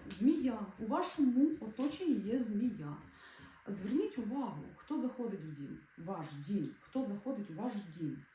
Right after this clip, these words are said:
в якому потім нема спокою. Сварки, скандали, і сонце не сяє, хмарою все затуляє. І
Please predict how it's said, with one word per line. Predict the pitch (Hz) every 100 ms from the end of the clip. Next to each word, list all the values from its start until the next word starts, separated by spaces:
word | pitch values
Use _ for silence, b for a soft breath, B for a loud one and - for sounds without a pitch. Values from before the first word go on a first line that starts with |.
| -
в | 175
якому | 185 277 277
потім | - 277 240 196
нема | 202 254
спокою. | - 302 269 - - -
Сварки, | - - 254 - 277
скандали, | - 185 170 185 294 214
і | 196
сонце | - 330 349 - 294
не | 269
сяє, | - 220 185 175
хмарою | - 190 285 269
все | - 208
затуляє. | 202 202 196 190 160 - B B B B B B B -
І | 196 190 185